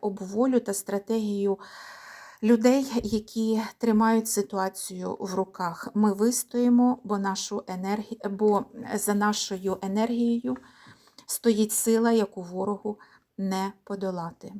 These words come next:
Друзі, навіть якщо раціональному розуму здається неможливим протистояти планам глобальних гігантів,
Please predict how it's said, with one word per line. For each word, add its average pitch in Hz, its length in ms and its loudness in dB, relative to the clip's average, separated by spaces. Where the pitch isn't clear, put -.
Друзі, 240 580 4
навіть 285 360 2
якщо 262 380 0
раціональному 262 960 4
розуму 175 560 -2
здається 202 800 0
неможливим 220 960 2
протистояти 220 800 -2
планам 196 720 0
глобальних 190 920 -2
гігантів, 240 720 0